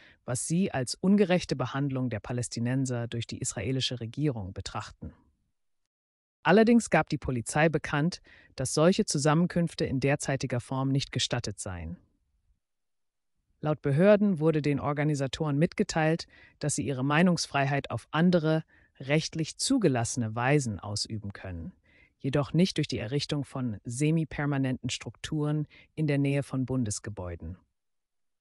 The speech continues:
Es wurde vorgeschlagen, dass sie den ordnungsgemäßen Antrag für eine Kundgebung einreichen,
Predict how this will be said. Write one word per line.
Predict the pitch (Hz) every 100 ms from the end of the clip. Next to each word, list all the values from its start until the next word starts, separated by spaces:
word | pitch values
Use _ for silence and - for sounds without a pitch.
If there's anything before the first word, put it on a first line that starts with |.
| _
Es | - -
wurde | 165
vorgeschlagen, | 156 196 208 202 - 143 135 139 196 -
dass | 135
sie | 143
den | 131 127 -
ordnungsgemäßen | 151 - 185 175 - 147 143 - 127
Antrag | 120 165 - 131 117
für | - 87
eine | 131
Kundgebung | - 185 170 135 117 110
einreichen, | - 156 165 110 101 - 135